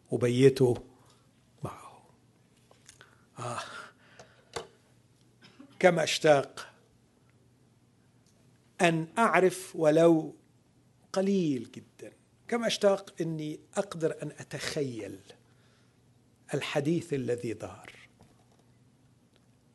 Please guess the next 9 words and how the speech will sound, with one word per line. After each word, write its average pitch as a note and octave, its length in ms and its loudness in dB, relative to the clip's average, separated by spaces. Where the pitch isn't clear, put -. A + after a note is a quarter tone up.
أنا C#4+ 100 4
لا D#4 120 6
أعتقد، D#3 600 4
لا E3+ 100 6
أعتقد C3 580 -4
أن D#3+ 120 6
التلميذين E3 680 0
أندراوس D#3 680 -2
ويوحنا A#2 640 -10